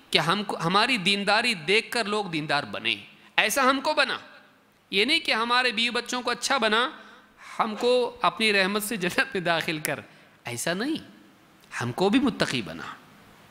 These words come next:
उनको भी दीनदार बना और हमको भी। तो ये मिजाज हमारा कहाँ है? घर में हम क्या बोलते हैं?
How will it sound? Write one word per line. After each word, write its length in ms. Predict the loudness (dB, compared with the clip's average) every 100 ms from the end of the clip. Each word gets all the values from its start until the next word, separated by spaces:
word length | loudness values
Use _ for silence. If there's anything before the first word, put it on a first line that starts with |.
| -2
उनको 280 | 2 6 6
भी 120 | 6
दीनदार 400 | 4 2 4 4 4
बना 280 | 0 2
और 140 | 0 -2
हमको 340 | -2 -4 -4
भी। 120 | -4 -8 -16 -20 -18 -2
तो 60 | 2
ये 140 | 4
मिजाज 420 | 2 4 4 4
हमारा 320 | 2 4 4
कहाँ 300 | 2 0 -2 -4
है? 140 | -10 -18 -20 -20 -20 -20 -20 -20 -20 -20 -20 -20 -20 -16 0
घर 160 | 2
में 100 | 4 2
हम 120 | 2
क्या 180 | 2 4
बोलते 340 | 2 2
हैं? 80 | 2